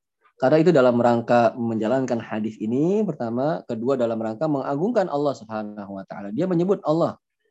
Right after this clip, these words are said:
Maka salah satu pengagungan kita, ya, kepada Allah Subhanahu wa taala adalah memberikan atau memenuhi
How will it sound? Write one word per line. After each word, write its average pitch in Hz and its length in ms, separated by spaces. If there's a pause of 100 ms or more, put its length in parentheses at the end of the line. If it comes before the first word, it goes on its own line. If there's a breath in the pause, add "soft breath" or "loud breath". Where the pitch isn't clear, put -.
Maka 117 160
salah 110 240
satu 113 320 (640 soft breath)
pengagungan 151 480
kita, 147 400 (800)
ya, 104 160
kepada - 320
Allah 135 160
Subhanahu 120 320
wa 113 160
taala 143 320
adalah 139 400
memberikan 127 720
atau 117 240
memenuhi 120 560